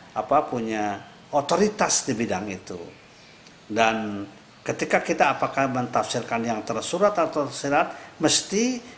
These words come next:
punya otoritas. Supaya jangan apa, jangan sampai salah. Jangan sampai menyesatkan orang lain. Tujuannya bagus,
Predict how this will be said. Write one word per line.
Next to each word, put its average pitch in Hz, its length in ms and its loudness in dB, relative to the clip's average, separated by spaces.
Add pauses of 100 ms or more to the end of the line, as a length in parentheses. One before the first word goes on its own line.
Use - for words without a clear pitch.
(120)
punya 139 320 4
otoritas. 120 560 0
Supaya 214 240 6
jangan 190 320 6
apa, 160 240 4
jangan 170 240 4
sampai 165 320 0
salah. 127 420 2 (920)
Jangan 127 320 4
sampai 143 160 4
menyesatkan 143 720 2
orang 120 320 2
lain. 123 160 0
Tujuannya 208 480 4
bagus, 196 480 4